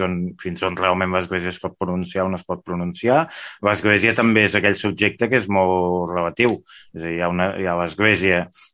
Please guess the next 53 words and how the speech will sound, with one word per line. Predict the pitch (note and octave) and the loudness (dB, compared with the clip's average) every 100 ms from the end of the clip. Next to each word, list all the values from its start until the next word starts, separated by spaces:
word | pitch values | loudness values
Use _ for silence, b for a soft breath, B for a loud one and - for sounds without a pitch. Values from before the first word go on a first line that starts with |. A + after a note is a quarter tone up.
| - | -4
que | |
entenem | F2 - E2+ F2 F2 F2 | -4 -2 0 0 0 -4
estrictament | - F#2+ - - F#2 F2+ F2+ E2+ - B - | -2 -4 -2 -2 0 0 0 -4 -8 B -10
l'Església | D#2+ F2+ F2 | -4 -2 0
Catòlica | F2+ F2+ A2 G2+ F#2 F2 | 0 2 4 4 2 0
quan | F2 E2 | -2 -2
parlem | E2+ F2 | -2 -2
dels | E2+ F2 | 0 0
bisbes, | F2+ B2 G#2+ B2 D3 | 2 2 4 2 2
però | F#2+ | -4
també | F2 E2+ | -4 -2
hi | F2 | 0
ha | |
les | F2 - | 0 -2
comunitats, | F#2 F#2 F#2+ C3 B2+ A#2 | -4 -4 0 4 4 4
hi | G2 E2+ F#2 | -2 -4 -4
ha | F2 | -4
els, | E2 E2 F2+ | -4 -8 -8
hi | |
ha | E2 | -6
els | E2 | 0
grups, | B2 C3 A#2+ G2+ | 4 4 4 2
hi | |
ha | F2+ | 2
les | E2+ | 2
entitats | F2 F2 F2 F2+ F2+ | -2 -4 -2 -2 0
laicals, | F2+ F2 B2 B2 A2 | -4 2 4 4 4
hi | |
ha | F#2 | 0
entitats | F#2 F2+ F2+ | 0 -2 0
laicals | F#2 F2 F#2 F2 - - B B | -2 2 2 2 0 -12 B B
que | - F2+ | -2 -2
no | E2+ | 0
tenen | F2+ F2 | 0 2
cap | F2+ | 0
relació | F2 F2 - F#2 | 2 2 2 0
orgànica | F2 F2+ F2+ | 0 0 -2
amb | E2+ | -2
l'Església, | E2+ D#2+ A#2+ A#2 A#2+ | -2 2 4 4 4
n'hi | G#2 | 2
ha | F#2+ | 0
que | F2+ | -2
sí. | - A#2+ A#2+ - B B | 2 4 2 -2 B B
Bueno, | E2+ F#2 F2 - | -4 -4 -8 -18
aquí | - F2 | -10 -6
hi | |
ha | E2+ | -2
molts | F#2+ F#2+ | 0 0
matisos | G2 G2+ E2+ E2+ E2 | -2 0 -2 -4 -6
i | |
molts | E2 E2+ E2 D#2 | -4 -4 -4 -8
d'això. | - D#2+ G2 G2 - B B - | -10 -10 -6 -8 -10 B B 0
Però | F#2+ | 4